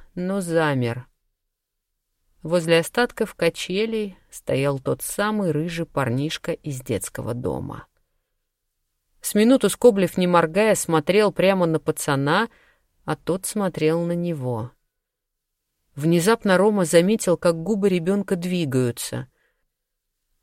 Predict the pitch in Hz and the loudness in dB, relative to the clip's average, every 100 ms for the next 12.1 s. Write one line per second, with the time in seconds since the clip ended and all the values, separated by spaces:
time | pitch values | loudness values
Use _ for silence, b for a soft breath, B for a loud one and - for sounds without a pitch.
0 | _ 220 226 220 - - 214 190 185 202 | _ 6 6 6 0 0 0 0 2 4
1 | 202 220 269 175 135 131 147 160 175 175 | 6 6 6 4 2 -6 -4 -2 0 0
2 | 170 - 233 214 190 185 190 226 214 - | -2 0 0 2 0 0 2 2 0 -2
3 | 190 196 190 - 175 196 185 190 135 123 | 0 0 0 -4 -2 -2 2 4 6 2
4 | - _ _ _ _ _ _ - 139 139 | -4 _ _ _ _ _ _ -6 -4 -2
5 | 135 - 156 151 - 135 139 160 - 160 | -4 -4 -4 -4 -2 -2 0 -2 0 2
6 | 127 123 _ _ _ _ _ _ _ _ | 2 -4 _ _ _ _ _ _ _ _
7 | _ _ _ _ - 156 - 247 - 190 | _ _ _ _ 0 2 4 2 0 -4
8 | - 208 185 165 226 - 165 - 165 - | 4 4 4 4 2 4 -2 2 0 0
9 | 214 254 240 - 170 170 160 226 185 175 | 2 4 4 2 -2 -2 -2 -2 0 -2
10 | - 202 240 254 190 - - 175 170 226 | -2 0 0 0 -2 -2 2 0 4 2
11 | - 190 196 202 - 202 147 123 - 117 | 2 2 2 2 0 2 2 2 -4 -6
12 | 123 | -8